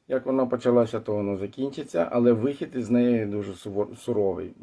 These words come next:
Ще більше, ніж, е, сама війна, тому що самими лячними війнами у світі являються релігійні війни і громадянські. Е, Майдани — це один із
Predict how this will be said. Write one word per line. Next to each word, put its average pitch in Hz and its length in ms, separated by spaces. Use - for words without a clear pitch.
Ще 123 160
більше, 107 680
ніж, 104 320
е, 101 300
сама 101 340
війна, 107 340
тому 107 220
що 95 280
самими 104 480
лячними 107 560
війнами 117 480
у 101 120
світі 120 380
являються 101 720
релігійні 110 600
війни 107 420
і 117 80
громадянські. 98 760
Е, 104 1120
Майдани — 135 720
це 139 300
один 123 540
із 120 500